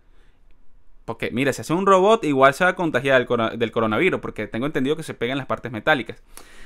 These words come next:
Lo cierto es que a esta gente se le prendió el bombillo y dijeron, vamos a hacer una máscara inteligente. Esta máscara traduce ocho o nueve idiomas, eh, se conecta a Wi-Fi, tiene aire acondicionado.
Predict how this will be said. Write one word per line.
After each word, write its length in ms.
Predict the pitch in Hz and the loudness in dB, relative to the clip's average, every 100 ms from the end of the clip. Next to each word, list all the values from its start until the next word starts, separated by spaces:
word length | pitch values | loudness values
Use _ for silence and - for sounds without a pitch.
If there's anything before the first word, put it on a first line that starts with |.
| - - | -16 -4
Lo 100 | 143 | 0
cierto 300 | 185 196 226 | 0 0 0
es 40 | |
que 60 | 208 | -2
a 20 | |
esta 140 | 190 | -4
gente 260 | 185 196 196 | -6 -6 -6
se 180 | - 185 | -6 -4
le 140 | 160 | -4
prendió 480 | - 143 131 135 214 | -2 -2 -2 2 2
el 80 | 202 | 2
bombillo 540 | 151 139 131 123 139 | 0 2 0 0 -4
y 100 | 143 | -4
dijeron, 320 | 139 135 123 | -4 -2 0
vamos 260 | 120 196 185 | 0 0 -2
a 20 | |
hacer 260 | 135 156 160 | -2 -2 -2
una 160 | 151 | 0
máscara 420 | 147 156 156 160 147 | 0 0 0 -2 -4
inteligente. 600 | 131 104 107 107 104 98 | -4 -6 -4 -6 -6 -8
Esta 160 | 143 | -4
máscara 480 | 143 143 - 135 - - - - - | -2 -2 0 -2 -2 -14 -20 -20 -6
traduce 680 | 127 123 117 165 180 180 - | 2 4 4 2 0 -4 -4
ocho 360 | 156 190 190 151 | 0 0 0 -2
o 40 | |
nueve 260 | 135 147 160 | 0 0 2
idiomas, 580 | 147 147 123 147 165 - - - - - | 4 4 4 0 -4 -14 -20 -20 -20 -12
eh, 240 | - 127 123 | -4 -2 -2
se 140 | 123 | -4
conecta 300 | 120 127 131 | -4 -2 -2
a 20 | |
Wi-Fi, 600 | 113 104 - 175 147 156 - - - - | 0 -2 6 8 8 4 -6 -20 -20 -20
tiene 220 | - 127 | -4 0
aire 140 | 131 127 | 0 0
acondicionado. 880 | 131 120 117 120 139 131 156 180 | -2 -4 -4 0 2 4 2 0